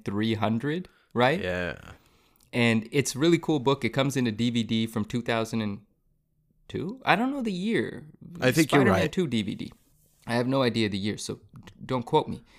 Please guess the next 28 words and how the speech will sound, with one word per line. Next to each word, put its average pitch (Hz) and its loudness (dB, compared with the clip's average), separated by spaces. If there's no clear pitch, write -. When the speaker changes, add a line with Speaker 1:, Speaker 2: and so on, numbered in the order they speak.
Speaker 1:
But 110 -2
let 113 0
me 110 2
get 104 -4
to - -14
the - -20
point. 185 -4
So - 0
this, 180 4
this 151 -4
little 190 4
book's 143 4
super 123 -2
cool. 98 -2
It's - -10
a 107 -2
mini 151 0
comic 127 -2
book. 120 0
It 95 -2
has 98 -4
the - -4
A 127 0
S 135 -4
M 131 -2
three 123 -4
hundred 117 -2
front, 113 -2